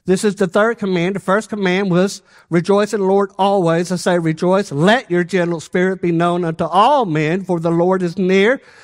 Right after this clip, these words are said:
And the third command that we have here is not a suggestion. There again, it's not a suggestion. Be anxious for nothing. Be worried about nothing. Be satisfied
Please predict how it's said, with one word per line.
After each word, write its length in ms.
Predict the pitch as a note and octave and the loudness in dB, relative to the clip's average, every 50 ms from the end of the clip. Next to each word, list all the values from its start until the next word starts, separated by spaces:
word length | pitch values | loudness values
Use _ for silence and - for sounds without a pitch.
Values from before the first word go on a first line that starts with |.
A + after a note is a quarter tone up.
| - _ | -14 _
And 180 | - E3+ F3 E3 | -2 -2 -2 0
the 100 | - E3+ | -2 -4
third 300 | E3 - G#3+ A3 A3 G#3+ | 0 2 2 2 2 0
command 380 | A3+ G#3 G#3 G#3 G3+ G#3 G#3 G3+ | -2 -2 0 0 0 0 -2 -2
that 120 | G3+ F3+ | -4 -2
we 100 | F3 F3+ | 0 0
have 300 | F3 G3 F#3+ F#3+ F#3 - | 2 2 2 0 0 2
here 160 | F#3+ G3 G#3+ | 0 0 0
is 120 | G#3 F#3+ - | 0 0 0
not 200 | F#3+ G3 A3+ A#3+ | 2 2 2 0
a 60 | A3+ | -4
suggestion. 580 | - - G#3+ - A#3 A#3 A#3+ A3 - G#3 F#3 | -8 -10 -8 -2 -2 0 0 -2 -2 -4 -2
There 160 | F3+ G3+ G3+ G3+ | 0 0 0 0
again, 300 | G3 G3+ A3+ A3+ G#3 G3 | 0 0 0 0 0 0
it's 100 | F3+ F3+ | -2 -2
not 220 | G3+ G3+ G3+ F#3+ | -2 -2 -2 -4
a 20 | |
suggestion. 640 | F#3 - F3 F3 - G3+ G#3 A3 G3+ - - B2 A#2+ - - - - - - - - _ _ - | -6 -8 -8 -4 -2 -2 -2 -2 -2 -4 -8 -8 -8 -8 -14 -20 -20 -20 -20 -20 -20 _ _ -2
Be 160 | - G3+ G3+ F#3 | 0 0 0 2
anxious 420 | G3 G#3 G#3+ A3 - - G#3 - | 0 0 -2 -2 -4 -6 -6 -4
for 160 | - G3+ G3 | -2 -2 0
nothing. 400 | G3 G3 F#3+ E3+ - - A2 - - - - - - _ _ _ _ _ _ _ _ _ _ _ _ _ _ _ _ _ - | 2 2 2 0 -2 -8 -14 -14 -16 -20 -20 -20 -20 _ _ _ _ _ _ _ _ _ _ _ _ _ _ _ _ _ -2
Be 140 | F3 F3+ F#3+ | 0 0 2
worried 340 | F3 F3+ G3 G3+ A3 A3 G#3+ | 2 2 2 2 2 0 -2
about 280 | G3 G3 G#3 G3+ F#3 G3+ | -2 0 0 0 0 0
nothing. 360 | G3 E3+ E3+ - - A2+ - - - - _ _ _ _ _ _ _ - _ _ - | 0 0 -2 -2 -6 -16 -18 -18 -20 -20 _ _ _ _ _ _ _ -20 _ _ 0
Be 180 | F3+ A3 A3+ G#3+ | 0 0 0 0
satisfied 1300 | - - - C4 C4 C#4+ E4+ F4 E4 E4+ D#4 - - - - G3+ G#3 G3 F#3 F#3 F3+ F3 F3 F3+ F3 | -4 -2 2 4 4 4 4 4 2 0 -4 -6 -6 -4 0 2 4 4 6 4 4 4 2 0 -2